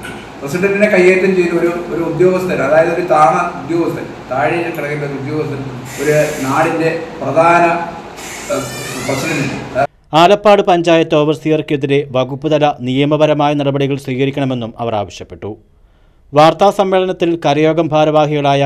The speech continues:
Speaker 2: പ്രിയകുമാർ, ബിജു എസ്, സജീവൻ, സെൽവകുമാർ, സജയൻ, അഭിലാഷ് തുടങ്ങിയവർ പങ്കെടുത്തു.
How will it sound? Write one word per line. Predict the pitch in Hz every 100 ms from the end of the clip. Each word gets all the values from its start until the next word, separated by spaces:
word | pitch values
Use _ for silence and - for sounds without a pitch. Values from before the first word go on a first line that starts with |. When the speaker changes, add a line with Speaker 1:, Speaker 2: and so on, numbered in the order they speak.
| 139
Speaker 2:
പ്രിയകുമാർ, | 135 127 135 127 113 139 - _ _
ബിജു | 117 131 123 131
എസ്, | 135 - _ _ -
സജീവൻ, | 139 131 131 127 120 165 - _ _ _ _
സെൽവകുമാർ, | - 135 139 143 139 113 123 _ - -
സജയൻ, | 131 143 147 160 -
അഭിലാഷ് | 123 123 139 151 151
തുടങ്ങിയവർ | 139 127 120 110
പങ്കെടുത്തു. | 104 87 85 107